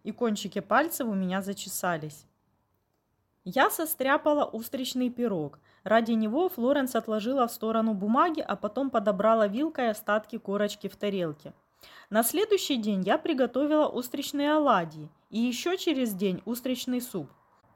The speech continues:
Я делала жареные, маринованные устрицы, устрицы запечённые и тушеные в сливках. Когда я протянула тарелку тушеных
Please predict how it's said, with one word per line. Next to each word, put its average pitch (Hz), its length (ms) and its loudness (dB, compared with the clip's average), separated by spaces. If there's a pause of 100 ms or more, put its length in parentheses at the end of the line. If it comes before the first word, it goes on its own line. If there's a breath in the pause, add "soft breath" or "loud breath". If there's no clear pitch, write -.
(100)
Я 233 220 2
делала 240 440 4
жареные, 214 680 2
маринованные 220 840 2
устрицы, 185 580 -6
устрицы 269 540 -4
запечённые 254 840 0
и - 180 -8
тушеные 233 600 0
в 220 60 -4
сливках. 185 640 -6 (600 loud breath)
Когда 208 320 4
я 320 60 6
протянула 269 600 2
тарелку 247 480 -2
тушеных 226 480 -2